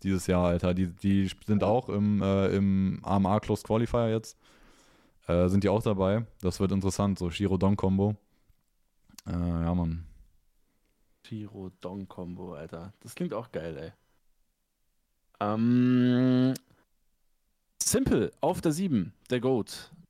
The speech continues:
Speaker 2: Das, äh, erste Mal seit, boah, wie la-, äh,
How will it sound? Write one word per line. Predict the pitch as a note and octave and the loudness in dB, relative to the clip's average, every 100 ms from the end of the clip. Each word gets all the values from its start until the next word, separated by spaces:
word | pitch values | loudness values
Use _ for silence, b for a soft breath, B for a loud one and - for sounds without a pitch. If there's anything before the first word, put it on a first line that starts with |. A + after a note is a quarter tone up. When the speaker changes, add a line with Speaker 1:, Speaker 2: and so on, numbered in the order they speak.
| _ | _
Speaker 2:
Das, | - A2+ - | -6 -6 -6
äh, | - C#2 F#2 G2 - _ | -12 -8 -6 -6 -8 _
erste | B2+ F#3+ - F3 | -4 -4 -4 -2
Mal | D3+ D#3 F3+ | 0 2 0
seit, | C3+ C3 C3+ C3 - - - _ _ _ _ _ - | 0 0 0 -2 -8 -16 -20 _ _ _ _ _ -18
boah, | E2+ D2+ - _ | -16 -14 -16 _
wie | G#2+ | -6
la-, | A2 - | -6 -6
äh, | F#2+ | -8